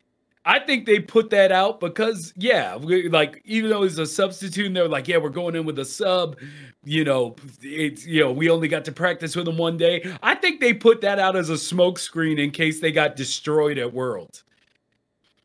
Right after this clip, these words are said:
Because there's no way this dude is playing as in sync as he is with the rest of this team with one day of practice before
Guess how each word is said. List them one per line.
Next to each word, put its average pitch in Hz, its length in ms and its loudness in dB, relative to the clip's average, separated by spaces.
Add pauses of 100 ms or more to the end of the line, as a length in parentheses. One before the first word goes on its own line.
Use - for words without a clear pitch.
(100)
Because 185 400 4
there's 254 260 0
no 196 220 4
way 190 280 2
this 165 260 0
dude 175 260 -4
is 156 180 0
playing 175 460 4
as 160 240 0
in 160 140 -2
sync 180 360 -4
as 147 160 -6
he 170 320 0
is 190 160 0
with 160 180 -8
the 139 100 -2
rest 160 340 -2
of 175 100 -4
this 160 220 -2
team 208 520 -8 (1000)
with 190 280 0
one 190 880 2 (200)
day 180 240 4
of 165 200 -4
practice 170 600 -2
before 151 800 0